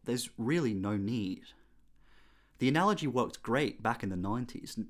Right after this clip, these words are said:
nobody is questioning that. But now, these physical analogies are just limiting the potential of the digital, and it's time we start to push the boat out on not just being as good as the physical, the analog,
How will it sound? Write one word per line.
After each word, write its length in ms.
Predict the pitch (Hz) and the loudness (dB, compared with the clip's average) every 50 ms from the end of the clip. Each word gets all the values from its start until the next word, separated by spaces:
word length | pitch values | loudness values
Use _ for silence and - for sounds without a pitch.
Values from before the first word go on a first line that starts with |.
| - - - | -6 -2 0
nobody 400 | 117 123 151 147 120 107 101 98 | 0 2 2 2 2 2 2 0
is 80 | 95 | -2
questioning 640 | - - - 139 165 - - - - 107 - - - 95 | -2 -2 -2 -2 0 -2 -2 -2 -4 -4 -6 -8 -12 -12
that. 340 | 98 - - - - - - - - - - - - - - - - - - - - | -12 -12 -12 -14 -16 -18 -20 -20 -20 -20 -20 -20 -20 -20 -20 -20 -20 -20 -20 -10 -6
But 100 | - 131 | -2 0
now, 480 | 139 147 160 180 185 165 131 110 101 - - - | 2 4 4 4 4 4 2 2 -2 -6 -4 -2
these 180 | - 127 123 - | 0 0 0 0
physical 400 | - 151 151 185 190 - 180 165 | -2 -4 -4 -4 -2 -2 -2 0
analogies 600 | 117 110 110 117 135 139 131 113 - 95 92 - | 0 0 -2 -2 -2 -2 -4 -4 -6 -6 -6 -4
are 80 | 107 | -6
just 220 | 104 110 107 - - | -6 -6 -6 -4 -2
limiting 540 | 107 110 135 156 160 - - 113 92 87 87 | 0 2 2 2 2 2 0 -2 -4 -4 -4
the 100 | 90 95 | -6 -6
potential 760 | - 117 - - - 135 156 139 - - - 98 90 85 - - | -6 -6 -6 -4 -2 -2 -2 -2 -2 -2 -2 -4 -4 -6 -8 -12
of 140 | 104 90 | -8 -6
the 60 | 101 90 | -6 -2
digital, 580 | - 104 107 113 104 - - 90 85 85 - _ - - - - - - - | -2 -2 -2 -2 -4 -4 -4 -6 -8 -10 -14 _ -20 -20 -20 -20 -20 -10 -4
and 100 | 120 127 | -4 -4
it's 120 | 120 - - | -2 -4 -6
time 500 | - - - 139 160 170 147 110 98 92 | -4 -2 2 2 4 4 2 2 0 -2
we 80 | 101 | -2
start 260 | - - - 120 104 | -2 0 0 0 0
to 80 | - - | 0 -4
push 300 | - - - 160 - - | -6 -4 -4 -4 -2 -2
the 80 | - 104 | -2 0
boat 320 | 117 120 131 135 135 - | 2 2 2 2 2 0
out 320 | 92 92 98 - - - - - - - - - - - | 0 0 -2 -4 -8 -12 -14 -18 -20 -20 -20 -20 -12 -4
on 180 | - 110 110 117 | 0 0 2 2
not 140 | 151 165 - | 2 2 0
just 240 | 139 143 - - - | -2 -4 -4 -2 0
being 200 | 120 120 110 - - | 2 2 2 2 2
as 200 | 117 139 135 101 | 2 2 2 2
good 360 | - 135 151 170 131 104 - | 2 2 4 4 2 2 0
as 140 | - 101 95 | -2 -4 -4
the 80 | 95 104 | -6 -6
physical, 600 | - - 131 135 147 139 - - 92 85 85 82 - - - - - | -2 0 0 2 2 0 0 -2 -4 -4 -4 -8 -12 -18 -12 -6 -4
the 100 | 98 92 | -2 0
analog, 500 | 104 131 139 101 90 85 87 90 92 | 0 0 0 0 -2 -6 -8 -8 -10